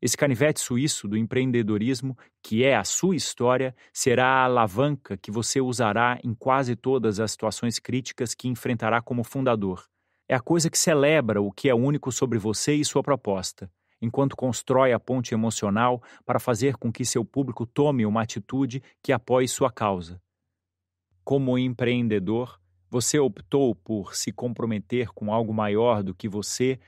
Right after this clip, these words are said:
para se tornar real uma visão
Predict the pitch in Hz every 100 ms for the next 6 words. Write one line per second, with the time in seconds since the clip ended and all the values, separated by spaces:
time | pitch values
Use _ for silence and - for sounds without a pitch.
0 | _ - 120 120 127 123 101 113 123 127
1 | 104 113 113 113 127 131 123 117 101 101
2 | 87 120 135